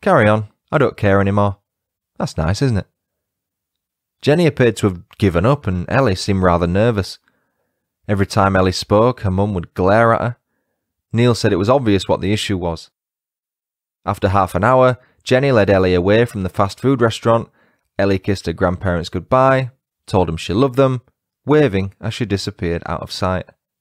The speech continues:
Neil and Linda always felt like something terrible was just around the corner, but they clung on to the hope that Ellie would one day be returned to their care.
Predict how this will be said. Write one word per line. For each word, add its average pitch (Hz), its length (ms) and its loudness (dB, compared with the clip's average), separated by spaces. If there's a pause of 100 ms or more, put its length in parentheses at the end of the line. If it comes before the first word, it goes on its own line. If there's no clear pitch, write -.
(1200)
Neil 165 240 2
and 160 120 2
Linda 160 240 2
always 147 340 0
felt 147 260 0
like - 200 0
something 107 360 -4
terrible 127 500 2
was 107 140 -2
just - 280 -4
around 101 240 0
the 90 80 -4
corner, 127 480 2
but - 260 -4
they 92 80 -4
clung 113 380 -2
on 104 140 0
to 98 100 -6
the 98 100 0
hope 139 380 2
that - 160 -2
Ellie 127 260 2
would 104 160 -2
one 131 260 0
day 104 120 2
be 92 100 -2
returned 92 400 -2
to - 100 -16
their 87 140 -2
care. 104 400 -2